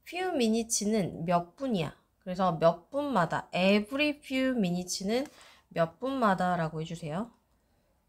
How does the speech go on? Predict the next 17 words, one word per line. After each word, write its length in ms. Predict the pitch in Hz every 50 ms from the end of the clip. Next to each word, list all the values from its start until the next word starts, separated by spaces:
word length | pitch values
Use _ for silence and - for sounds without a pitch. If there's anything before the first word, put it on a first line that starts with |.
| _ _ _ _ _ _ _ _ _ _ _ _ _ _ _ _ _ _ _ _
근데 120 | - 196 196
왜 220 | 151 175 185 190
올라가죠? 720 | 214 233 262 269 233 196 175 165 160 165 214 240 285 - - _ _ _ _ _ _ _ _ _ _ _ _ _ _ _ _ _ _ _ _ _ _ _ _ _ _ _ _ _ _ _ _ _ _ _ _ _ _ _ _
몇 200 | - 170 165 - -
분마다 340 | 214 202 202 196 190 185
써주시고 520 | 185 196 202 208 214 208 - 220 202 196 -
to 220 | - - 349 359
다음에 720 | 349 262 254 208 202 202 202 208 226 247 262 269 269 269 262
동사 360 | - 202 180 185 185 202 175
원형이 320 | 160 156 165 185 185 170
나왔죠. 320 | 156 147 143 139 - - -
그래서 160 | - - - -
to 180 | - - 254 269
부정사. 560 | 302 285 - 175 170 165 165 160 175 247 269 - - - - - - - - _ _ _ _ -
숨을 680 | - - - - 330 339 349 339 330 339 349 349 339
쉬기 720 | 339 - - - 269 240 240 - 240 240 240 233 214 170
위해서, 720 | 165 165 165 170 175 170 170 175 165 170 160 131 151 -